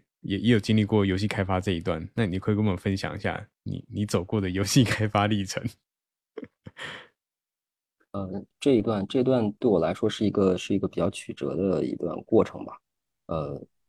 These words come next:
Speaker 2: 在，呃，安卓和 iPhone 的，呃，整个用户市场上面来说，呃，商业化营收最多的应该是游戏吧。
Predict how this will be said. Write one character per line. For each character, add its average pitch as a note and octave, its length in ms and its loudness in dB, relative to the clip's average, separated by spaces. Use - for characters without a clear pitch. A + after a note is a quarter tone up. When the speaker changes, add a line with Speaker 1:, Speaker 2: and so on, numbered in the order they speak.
Speaker 2:
在， G2+ 580 2
呃， - 300 -8
安 C3 180 6
卓 G#2+ 340 6
和 E2 500 2
iPhone A#2+ 520 0
的， C#2 380 -2
呃， - 260 -12
整 - 120 -6
个 A#2 280 6
用 C3 200 4
户 B2+ 220 0
市 - 220 0
场 - 240 -8
上 - 160 -8
面 - 180 -20
来 - 220 -20
说， D#2 380 -4
呃， D2 400 -8
商 C3 260 2
业 C3+ 100 4
化 B2 240 2
营 D#2+ 300 -4
收 A#2 480 2
最 A#2+ 200 6
多 A#2+ 260 6
的 A#2 80 6
应 E2 240 0
该 E2 200 -2
是 - 220 -4
游 - 200 -4
戏 - 220 -6
吧。 - 160 -8